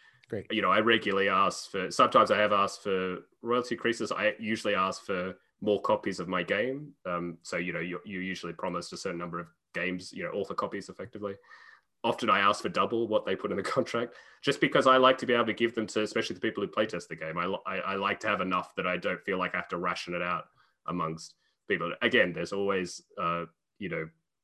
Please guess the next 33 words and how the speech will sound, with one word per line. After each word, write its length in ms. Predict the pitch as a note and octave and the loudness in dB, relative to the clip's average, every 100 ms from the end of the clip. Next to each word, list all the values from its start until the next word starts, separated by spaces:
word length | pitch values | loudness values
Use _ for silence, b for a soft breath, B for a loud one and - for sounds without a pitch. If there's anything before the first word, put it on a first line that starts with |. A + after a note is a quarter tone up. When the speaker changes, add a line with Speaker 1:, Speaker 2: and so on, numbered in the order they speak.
| _ _ - - | _ _ -10 2
Speaker 2:
not 160 | C#3 | 6
always 220 | C3 B2 A#2 | 8 6 6
possible. 460 | B2+ A#2+ A#2+ A#2+ | 4 4 2 2
And, 160 | F#2+ G2+ | 2 -2
and 160 | G2+ F#2+ | -4 0
sometimes, 360 | A2 F#2+ F#2+ F2+ | 0 2 0 2
you 60 | |
know, 120 | F#2 | -2
if 100 | F2+ | -2
it's 120 | - G2 | -6 -10
a 60 | - | -4
big, 300 | G2+ F2 - _ | -4 -4 -12 _
you 100 | A2 | -6
know, 120 | F2+ E2+ | -4 -6
huge 280 | - G2+ F2+ | -6 -6 -4
Kickstarter, 500 | - F2+ G2 F#2 F2+ | -6 -4 -2 0 0
I 60 | F2 | -2
don't 220 | F#2 F2 | -2 -4
get, 200 | F2+ D#2 | -6 -6
like, 240 | E2 - - | -10 -10 -10
hundreds 300 | G2+ F2 F2 | -8 -6 -8
of 80 | |
copies 300 | - F2 F2 | -6 -8 -6
of 100 | F2+ | -8
them 160 | E2+ F2 | -6 -8
because 220 | E2 D#2+ | -8 -10
that, 140 | E2+ - | -12 -10
that 120 | F2 D#2+ | -10 -8
doesn't 160 | D#2+ | -10
make 140 | D#2 E2+ | -12 -10
any 100 | E2 | -8
sense. 260 | F2+ F#2+ | -8 -8
But, 200 | - D#2 | -8 -10